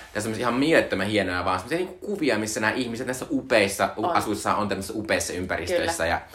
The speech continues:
Speaker 2: niin
Speaker 1: oleskelee
Speaker 2: ihania
Speaker 1: siellä.
Speaker 2: Niinku niitä kankaita ja sellaisia valintoja, niinku John Malkovichin hahmolla jossain vaiheessa sellainen niinku tavallaan oudon hailakan vihreä, vähän sellainen niinku suolakurkun värinen, sellainen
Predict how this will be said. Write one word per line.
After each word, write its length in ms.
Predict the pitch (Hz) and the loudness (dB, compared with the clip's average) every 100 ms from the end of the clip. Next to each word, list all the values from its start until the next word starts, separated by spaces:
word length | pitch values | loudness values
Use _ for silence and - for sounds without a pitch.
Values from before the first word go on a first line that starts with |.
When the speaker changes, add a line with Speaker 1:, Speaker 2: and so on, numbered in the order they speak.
| - - | -16 -8
Speaker 2:
niin 100 | 196 | 8
Speaker 1:
oleskelee 540 | 117 107 98 - 85 87 | 10 10 8 2 2 2
Speaker 2:
ihania 140 | 82 | 2
Speaker 1:
siellä. 300 | 82 80 78 | 2 2 2
Speaker 2:
Niinku 120 | 175 175 | 0 -2
niitä 60 | - | 0
kankaita 580 | 208 196 165 156 156 | 0 0 2 2 0
ja 400 | 156 - - - | -4 -4 -18 -16
sellaisia 260 | 160 165 160 | -10 -6 0
valintoja, 580 | 180 180 160 147 143 139 | 2 2 -2 -2 -2 -2
niinku 320 | 147 151 156 165 | -8 -8 -8 -6
John 140 | 156 | -4
Malkovichin 460 | 151 151 147 147 143 | -2 -2 -4 -8 -10
hahmolla 220 | 139 143 | -8 -8
jossain 220 | 143 151 | -8 -6
vaiheessa 200 | 143 147 | -4 -4
sellainen 260 | 160 156 147 | -6 -6 -8
niinku 160 | 151 - | -14 -8
tavallaan 380 | 156 156 156 - - - | -4 -4 -4 -10 -20 -2
oudon 400 | 220 226 190 175 | 2 4 2 -2
hailakan 540 | 165 185 180 165 156 156 | 0 0 2 -2 -4 -8
vihreä, 280 | 170 151 151 | -8 -6 -6
vähän 120 | 175 | -6
sellainen 140 | 170 160 | -12 -12
niinku 120 | 156 | -12
suolakurkun 840 | - 226 214 160 156 156 151 143 156 | -12 -6 -2 -2 -2 -6 -10 -10 -6
värinen, 300 | 160 117 82 | -6 -6 -10
sellainen 240 | 82 - | -10 -12